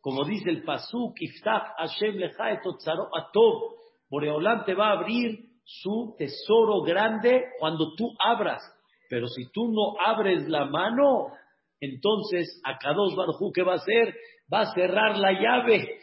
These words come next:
<laughs> como dicen, va a cerrar la llave. Y todo depende de ese comportamiento como tú hagas. Explico. Explicamos que Boreolam ayuda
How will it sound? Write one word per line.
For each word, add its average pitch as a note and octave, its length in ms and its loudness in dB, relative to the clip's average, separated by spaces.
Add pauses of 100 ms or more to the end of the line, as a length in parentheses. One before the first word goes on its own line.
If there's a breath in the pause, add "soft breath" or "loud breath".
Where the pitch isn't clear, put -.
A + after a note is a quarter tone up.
<laughs> - 240 0 (160)
como G3 240 -2
dicen, E3+ 400 -2 (420 loud breath)
va G#3+ 100 4
a - 120 -2
cerrar G3+ 360 0
la F#3+ 100 2
llave. F3+ 420 0 (240)
Y D3 160 -10
todo A3 280 2
depende G#3+ 680 0 (240)
de F3+ 140 0
ese G3 220 -4
comportamiento F3 920 -6
como E3+ 300 -6
tú G3 200 -2
hagas. G3+ 320 -2 (140)
Explico. - 680 -8 (440 loud breath)
Explicamos G#3 840 -4
que F#3+ 80 -4
Boreolam F3 520 -4
ayuda F3+ 580 -4